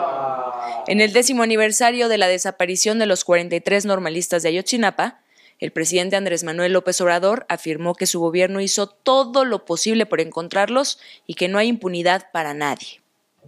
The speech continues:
excepto para quien sea que los haya desaparecido, porque, ah, hijo, qué bien lo hijo. Ni con el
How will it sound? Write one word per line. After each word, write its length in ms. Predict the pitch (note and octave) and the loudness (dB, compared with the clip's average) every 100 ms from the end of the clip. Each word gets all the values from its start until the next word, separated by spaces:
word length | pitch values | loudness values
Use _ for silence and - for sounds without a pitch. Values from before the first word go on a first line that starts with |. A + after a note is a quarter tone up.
| _ _ | _ _
excepto 640 | - F4 - - - D4 D#4 | 2 2 2 -4 2 2 2
para 200 | G#3 E3 | 0 -2
quien 240 | - D#3 | -6 -8
sea 160 | F3 F#3+ | -4 -4
que 100 | A3+ | -4
los 100 | D#3+ | -2
haya 120 | F3 | -2
desaparecido, 640 | F3+ F3+ F#3+ F#3+ C4 A3 | -2 -2 -2 -2 -2 -2
porque, 340 | - D#3+ D#3+ D3 - - - - - | -4 -6 -6 -6 -10 -20 -20 -20 -8
ah, 380 | - G3 G#3 G3+ - | -2 0 0 -2 -6
hijo, 560 | G#3+ - G#3 F#3 D#3 - _ _ _ _ _ _ _ | -6 -6 -6 -4 -6 -10 _ _ _ _ _ _ _
qué 220 | - F#3+ | 0 2
bien 440 | G3 G3+ F#3+ G3 E3 | 4 2 0 0 -2
lo 140 | D#3+ | 0
hijo. 400 | G#3 G#3+ F3+ D#3 _ _ _ G#3+ - - - A#3 G#3 F3+ F#3 - - _ _ _ _ _ - | -2 -4 -8 -12 _ _ _ -20 -18 -18 -16 -12 -14 -14 -18 -20 -20 _ _ _ _ _ -8
Ni 280 | F#3 G3 G3 | -2 -2 -2
con 380 | - G3 G3+ G3+ | 2 2 2 0
el 760 | G3 F#3+ F#3 F3+ E3+ E3 D3+ | 0 0 0 -2 -6 -6 -10